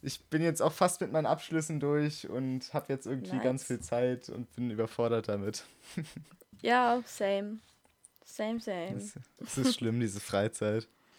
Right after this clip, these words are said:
Speaker 2: Furchtbar, ganz furchtbar. Wir werden alle noch sterben hier.
Speaker 1: Ja. <laughs>
Speaker 2: Wenn nicht an Corona, dann an Langeweile.
Speaker 1: Oh Gott, ja. <laughs> Wir haben heute tatsächlich sogar eine, eine fette Themenliste.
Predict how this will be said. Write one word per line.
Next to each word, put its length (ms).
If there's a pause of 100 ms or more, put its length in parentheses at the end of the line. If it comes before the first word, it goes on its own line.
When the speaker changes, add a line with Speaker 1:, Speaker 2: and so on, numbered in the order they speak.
(440)
Speaker 2:
Furchtbar, 720
ganz 200
furchtbar. 320
Wir 120
werden 220
alle 220
noch 160
sterben 460
hier. 280 (840)
Speaker 1:
Ja. 380 (380)
<laughs> 320
Speaker 2:
Wenn 260
nicht 220
an 120
Corona, 460
dann 220
an 200
Langeweile. 720 (100)
Speaker 1:
Oh 200
Gott, 280
ja. 320
<laughs> 40 (2250)
Wir 100
haben 160
heute 140
tatsächlich 460
sogar 220
eine, 120
eine 400
fette 360
Themenliste. 800